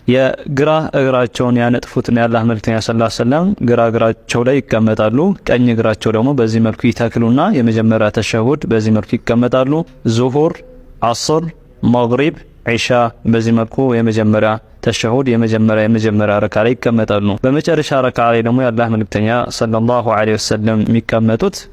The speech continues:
በዚህ መልኩ ነው። በዚህ መልኩ ከተቀመጠ ስህተት ነው። ይህ አቀማመጥ ደግሞ ተበሩክ ተብሎ ይጠራል። የአላህ መልእክተኛ ሰለላሁ ዐለይሂ ወሰለም፣ እ፣ ሲቀመጡ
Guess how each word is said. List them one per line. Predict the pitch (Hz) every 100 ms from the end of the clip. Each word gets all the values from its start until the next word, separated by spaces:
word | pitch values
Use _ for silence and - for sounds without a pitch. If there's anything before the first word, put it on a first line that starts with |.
| -
በዚህ | 117 113 113
መልኩ | 107 107
ነው። | 101 98 -
በዚህ | 113 117 120
መልኩ | 113 -
ከተቀመጠ | 110 110 110 110 110 151
ስህተት | - - 110
ነው። | 151 240 - - - -
ይህ | 131 147
አቀማመጥ | 139 - 127 120 120
ደግሞ | - 135 160
ተበሩክ | 123 120 120 120 110
ተብሎ | - 110 107
ይጠራል። | 107 107 107 156 226 - - - -
የአላህ | 110 117 135 143
መልእክተኛ | 131 127 120
ሰለላሁ | 117 113
ዐለይሂ | 110
ወሰለም፣ | - 113 147 170 - -
እ፣ | 113 113 107 101 -
ሲቀመጡ | - 123 - 120 123 120